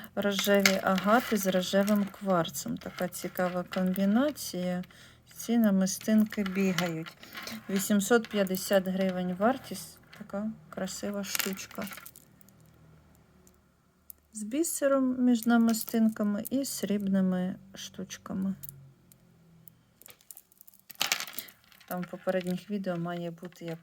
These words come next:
показувала його на підставочці. Далі браслет. Хочу показати від дев'ятнадцяти до двадцяти одного з половиною,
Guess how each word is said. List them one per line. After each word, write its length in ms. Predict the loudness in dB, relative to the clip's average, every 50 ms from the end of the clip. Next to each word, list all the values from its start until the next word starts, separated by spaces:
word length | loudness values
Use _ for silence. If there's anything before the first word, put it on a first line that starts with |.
| _ _
показувала 580 | -20 -20 -14 -12 -10 -10 -10 -10 -10 -8 -8 -8
його 480 | -8 -8 -8 -8 -6 -4 -4 -4 -6 -8 _ -10
на 280 | -8 -8 -6 -8 -8
підставочці. 1500 | -10 -14 -18 -20 -14 -12 -12 -12 -12 -14 _ _ -10 -8 -8 -8 -8 -10 -12 -14 -12 -10 -10 -10 -8 -8 -10 -10 -10 -10 -10 -12 -12 -12 -16 -18 -16 -16 -18 -20 _ _ _ _ _
Далі 120 | -2 -2 -2
браслет. 800 | 0 -2 -2 -2 -2 -4 -6 -6 -2 -2 0 0 0 -4 -6 -10
Хочу 380 | -10 -10 -10 -8 -8 -10 -12
показати 560 | -14 -14 -6 -4 -4 -2 0 -2 -2 -2 -2 -2
від 180 | 0 0 0
дев'ятнадцяти 760 | 0 0 0 2 0 0 0 2 2 2 0 -2 -6 -10 -12
до 200 | -8 -6 -4 -4
двадцяти 500 | -2 -2 -2 -2 -2 -4 -6 -2 0 0
одного 380 | 0 0 0 0 0 0 0 -2
з 120 | -2 -6
половиною, 800 | -8 -8 -6 -4 -4 -4 -2 -2 0 2 2 2 2 0 -2